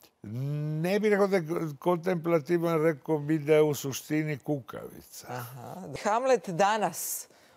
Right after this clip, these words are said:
Speaker 2: on bi svakako trebao biti angažiraniji i odlučniji.
Speaker 1: E, Hamlet, e, danas bi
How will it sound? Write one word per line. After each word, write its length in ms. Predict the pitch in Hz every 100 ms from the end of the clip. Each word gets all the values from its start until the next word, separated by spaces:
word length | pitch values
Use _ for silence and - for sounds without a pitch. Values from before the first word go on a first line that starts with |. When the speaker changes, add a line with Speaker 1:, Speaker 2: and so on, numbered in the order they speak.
| -
Speaker 2:
on 220 | 147 170
bi 60 | 165
svakako 460 | - 196 180 165
trebao 300 | 151 160 160
biti 320 | 135 147 - 147 117
angažiraniji 840 | 131 131 135 127 131 131 156 170 165
i 40 |
odlučniji. 560 | 135 117 110 - 107 101
Speaker 1:
E, 180 | 117 110
Hamlet, 600 | 98 120 143 143 113 -
e, 140 | 123 120
danas 500 | 127 139 147 - 110
bi 180 | 117